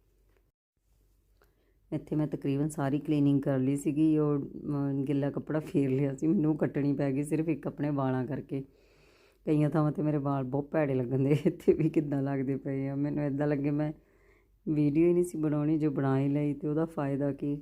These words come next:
ਕਿੰਨੇ ਭੈੜੇ ਲੱਗਦੇ ਵਾਲ। ਬਾਕੀ ਰੋਜ਼ ਹੀ ਥੋੜ੍ਹਾ ਥੋੜ੍ਹਾ ਇੱਦਾਂ ਕੰਮ ਹੈ ਜਿਹੜਾ ਉਹ ਕਰਦੀ ਰਹਿੰਦੀ ਹੁੰਦੀ ਹਾਂ।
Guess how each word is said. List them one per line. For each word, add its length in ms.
ਕਿੰਨੇ 200
ਭੈੜੇ 340
ਲੱਗਦੇ 320
ਵਾਲ। 320
ਬਾਕੀ 440
ਰੋਜ਼ 320
ਹੀ 60
ਥੋੜ੍ਹਾ 260
ਥੋੜ੍ਹਾ 240
ਇੱਦਾਂ 200
ਕੰਮ 360
ਹੈ 60
ਜਿਹੜਾ 240
ਉਹ 180
ਕਰਦੀ 340
ਰਹਿੰਦੀ 240
ਹੁੰਦੀ 320
ਹਾਂ। 80